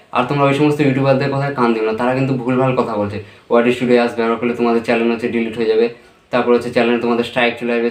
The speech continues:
চ্যানেল বরবাদ হয়ে যাবে, আরও অনেক কিছু হাবড়ি জাবড়ি কিন্তু তোমাদের বলছে। এগুলো কথায় কিন্তু তোমরা কান দেবে না। তারা কী করছে বলো তো বন্ধু, তারা কিন্তু ক্লিকবেট থাম্বনেল বানানোর মাধ্যমে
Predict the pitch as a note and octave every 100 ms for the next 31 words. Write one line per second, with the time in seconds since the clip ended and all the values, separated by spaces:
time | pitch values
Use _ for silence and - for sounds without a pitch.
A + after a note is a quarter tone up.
0 | A#2 A#2 A#2 A2 A2 A2+ A#2 A2+ A2+ B2
1 | - - - B2 C#3+ C#3 C#3+ D3 C3+ B2
2 | B2+ B2+ A2+ B2+ B2 C3 B2+ B2 A2+ A2
3 | A2 A#2 B2+ C3+ C3 C3 C3+ B2+ C3 B2+
4 | B2 A2+ G#2 G2+ G2 - - A#2+ B2+ C3
5 | C3 A#2+ A2 A2 A2+ A2+ A#2 A2 B2 B2
6 | B2+ B2+ B2+ A#2+ B2+ - A#2+ A#2+ A#2 A#2
7 | A#2 - G#2+ A2